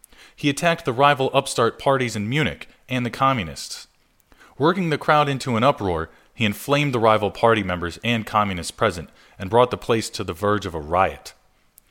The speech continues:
That no violence erupted was a miracle, but the presence of vicious,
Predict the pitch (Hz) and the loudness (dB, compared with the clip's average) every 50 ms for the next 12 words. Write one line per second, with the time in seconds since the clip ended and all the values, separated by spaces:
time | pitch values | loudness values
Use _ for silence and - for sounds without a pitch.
0 | _ _ - _ _ _ - - 117 120 131 156 185 185 185 170 160 165 165 156 | _ _ -20 _ _ _ -4 -4 -2 0 2 2 4 6 6 6 6 4 0 -2
1 | - 131 117 131 143 - - 107 104 104 98 98 98 110 131 131 123 110 - 82 | -2 0 4 4 4 4 2 -2 -2 -2 -4 -4 -2 2 4 4 4 2 0 -6
2 | 67 - _ _ _ _ _ _ _ _ - - 110 - 98 - - 143 151 143 | -10 -10 _ _ _ _ _ _ _ _ -12 -12 -10 -10 -6 0 2 2 2 0
3 | 143 120 - 101 90 92 113 123 120 - 135 127 - - | -4 -4 -4 -6 -4 -2 -4 -2 -2 -2 -4 -4 -4 -8